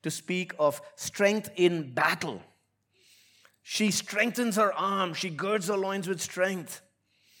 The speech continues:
She is clothed with strength. Again, verse twenty-five, the same word is used again. Verse twenty-five, "Strength and dignity are her clothing." And the word for strength there is a military term.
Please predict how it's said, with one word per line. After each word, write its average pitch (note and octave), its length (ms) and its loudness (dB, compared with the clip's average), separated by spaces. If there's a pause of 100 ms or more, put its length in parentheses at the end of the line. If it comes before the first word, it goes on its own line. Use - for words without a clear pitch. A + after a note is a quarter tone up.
(200)
She G#3+ 260 0
is E3 180 0 (200)
clothed C4 420 8
with G#3 160 4
strength. D3+ 420 -2
Again, E3+ 400 2
verse F#3+ 200 0
twenty-five, F3+ 480 4
the C3+ 80 -2
same F3+ 320 2
word E3+ 320 4 (280)
is D3+ 160 -2
used E3 240 0
again. D#3 480 0
Verse F3 200 -2
twenty-five, E3+ 480 0
"Strength - 500 -4
and F3 180 -4
dignity E3 680 -4 (180)
are D#3 320 0
her D#3 380 0
clothing." D#3 520 -4
And B2 120 -6
the B2+ 40 -4
word D#3+ 320 0
for F3+ 140 -6
strength D3 380 -6
there B2+ 180 0
is B2+ 220 -6
a B2 80 -2
military C3+ 640 -2
term. B2 440 -6